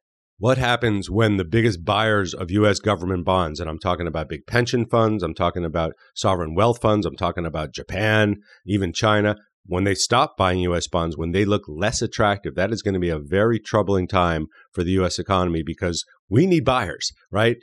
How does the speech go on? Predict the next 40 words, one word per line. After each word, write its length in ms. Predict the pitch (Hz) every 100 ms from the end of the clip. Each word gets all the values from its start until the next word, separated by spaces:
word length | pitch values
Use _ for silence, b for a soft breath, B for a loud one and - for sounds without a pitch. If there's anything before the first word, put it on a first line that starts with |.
| b
And 160 | 95
the 60 | 95
Fed 220 | - 135
has 200 | 113 113
been 280 | 82 127 143
the 100 | 131
buyer, 320 | 107 120 101
the 100 | 87
buyer 300 | 90 98 123
of 80 | 117
last 260 | 110 107 -
resort. 300 | 98 107 73
If 60 |
the 100 | 82 -
Fed 160 | 120
was 120 | 131 113
willing 220 | 131 127
to 60 |
buy, 300 | 120 120 123 123 b _ _
all 240 | 90 98
those 180 | 110 120
other 200 | 131 135
buyers 340 | 87 90 90 87
were 80 |
willing 220 | 85 82 82
to 80 |
buy. 220 | 78 82 78
If 80 | -
the 80 |
Fed 180 | 82 117
becomes 300 | 107 123 107
a 40 | 98
seller, 520 | - 147 139 101 98 b b -
those 180 | 98 98
other 200 | 117 113
countries 380 | 123 117 110
that 100 | 95
are 80 | 95
experiencing 600 | 92 - 123 120 117 104
their 200 | 101 104